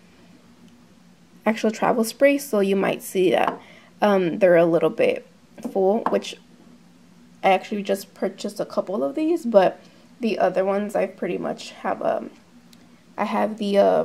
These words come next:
travel spray, so I've been using that instead of the bottle. The one that I've used probably the most is Vince Camuto Fiori. Okay,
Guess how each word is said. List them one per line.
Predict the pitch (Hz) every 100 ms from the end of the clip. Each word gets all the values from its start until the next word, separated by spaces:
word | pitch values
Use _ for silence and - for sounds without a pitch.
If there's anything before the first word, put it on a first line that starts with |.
| -
travel | - 226 302
spray, | - 320 339
so | 277 202
I've | - 196
been | 208
using | 196 220 208
that | 190 - - - - - -
instead | 226 196
of | 185 -
the |
bottle. | - - - 220 - -
The | 214
one | 202 208
that | 208
I've | 202 202
used | 202 196 -
probably | 220 190 185
the | 185
most | 226 302 294 -
is | 214 208
Vince | 220 196 -
Camuto | 226 196 -
Fiori. | 214 - - 226 - - - _ _ _ - - _ _ - - - - - - - - _ _
Okay, | 247 - 277 -